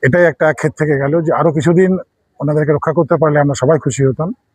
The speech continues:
একে একে রাজেন্দ্র প্রসাদ হাজারি, ধীরেন্দ্র প্রসাদ হাজারি এবং অবশেষে আজ সকালবেলা, আহ, আনুমানিক চারটে সাড়ে চারটের মধ্যে উনি চলে গেলেন।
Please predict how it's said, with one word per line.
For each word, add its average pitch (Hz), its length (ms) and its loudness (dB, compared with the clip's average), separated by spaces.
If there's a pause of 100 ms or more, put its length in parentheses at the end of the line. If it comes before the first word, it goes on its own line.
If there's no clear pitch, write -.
(640)
একে 123 140 0
একে 143 260 2
রাজেন্দ্র 131 320 0
প্রসাদ 135 240 0
হাজারি, 131 500 0 (380)
ধীরেন্দ্র 131 300 2
প্রসাদ 123 220 -2
হাজারি 120 440 2
এবং 143 180 2
অবশেষে 117 420 -4
আজ 120 360 0 (160)
সকালবেলা, 113 480 0
আহ, - 1300 -10
আনুমানিক 156 400 4 (360)
চারটে 131 220 -4
সাড়ে 127 200 -2
চারটের 131 340 -4
মধ্যে 123 380 0
উনি 110 280 -4 (260)
চলে 107 220 -2
গেলেন। 113 320 -2